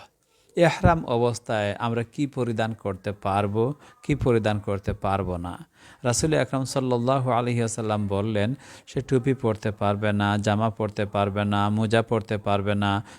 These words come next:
সেলাই করা কাপড় পরিধান করতে পারবে না।"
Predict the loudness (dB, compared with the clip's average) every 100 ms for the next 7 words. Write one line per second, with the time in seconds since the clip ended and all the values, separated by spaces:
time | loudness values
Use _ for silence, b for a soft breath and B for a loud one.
0 | -8 0 2 2 0 -2 0 -2 0 -2
1 | 0 0 2 0 -2 -6 -6 -8 -4 -6
2 | -4 -8 -10 -16